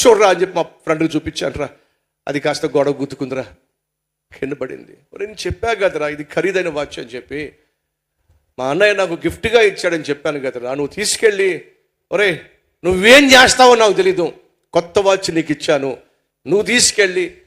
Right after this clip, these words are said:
రిపేర్ చేయించి పట్రా అన్నాడు. వీడి వాచ్, వంద రూపాయల వాచ్ కొనుక్కోవడానికే దిక్కులేదు వీడికి. ఇప్పుడు పదివేల రూపాయలు పెట్టి, పదిహేను వేల రూపాయలు పెట్టి రిపేర్ చేయించగలడా? చేయించలేడు. కామ్గా నిలబడిపోయాడు.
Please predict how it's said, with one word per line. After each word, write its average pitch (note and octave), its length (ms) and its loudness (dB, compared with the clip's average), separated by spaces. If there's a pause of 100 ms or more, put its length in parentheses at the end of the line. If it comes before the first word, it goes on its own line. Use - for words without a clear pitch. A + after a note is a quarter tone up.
(120)
రిపేర్ G3+ 580 6
చేయించి E3+ 480 2 (180)
పట్రా A#3+ 560 6 (560)
అన్నాడు. A2 380 -10 (1800)
వీడి A3 160 -6
వాచ్, D3 460 -4
వంద E3+ 220 2
రూపాయల B3+ 280 8
వాచ్ B3+ 300 0
కొనుక్కోవడానికే A3+ 960 6
దిక్కులేదు A3 400 6
వీడికి. C#3+ 260 0
ఇప్పుడు - 1040 -12
పదివేల A3+ 380 4
రూపాయలు A#3 300 2
పెట్టి, G#3+ 220 0
పదిహేను G#3+ 360 2
వేల G#3+ 140 4
రూపాయలు G3 300 2
పెట్టి E3+ 220 -2
రిపేర్ E3+ 320 0
చేయించగలడా? E3+ 640 0 (640)
చేయించలేడు. A#2 580 -6 (1040)
కామ్గా B3 420 0
నిలబడిపోయాడు. E3 600 -2